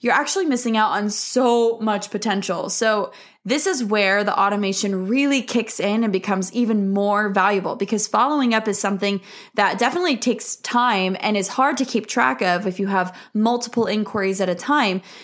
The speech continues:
So if you just have a workflow that's set up that can send people these automated follow-up emails like, "Hey, just wanted to reach out and see if you had any questions about the pricing guide I sent over," right?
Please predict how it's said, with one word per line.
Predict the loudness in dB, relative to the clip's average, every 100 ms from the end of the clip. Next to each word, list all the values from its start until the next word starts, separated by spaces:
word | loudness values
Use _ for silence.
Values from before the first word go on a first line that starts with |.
| -12
So | -2 2 2
if | 0
you | 0 0
just | 0
have | 0 2
a |
workflow | 2 2 0 -2 0 2
that's | 2 0
set | 0 2 4
up | 2 2
that | 0 0
can | 0 0
send | 2 2 0
people | -2 -2 0
these | 0 0 0
automated | 0 2 2 0 0 0
follow-up | 0 0 2 0 -2
emails | -4 0 0 2
like, | 0 0
"Hey, | 0 2
just | 2 0 0
wanted | 0 0
to | 0
reach | 0 2
out | 2 2
and | 0
see | -2
if | -2
you | -2
had | -2
any | -2
questions | -2 -4 -2 -4
about | 0 2 0
the | 0
pricing | 0 0 0 0
guide | 0 0
I |
sent | -2 -4 -6
over," | -8 -10 -12 -2
right? | 0 0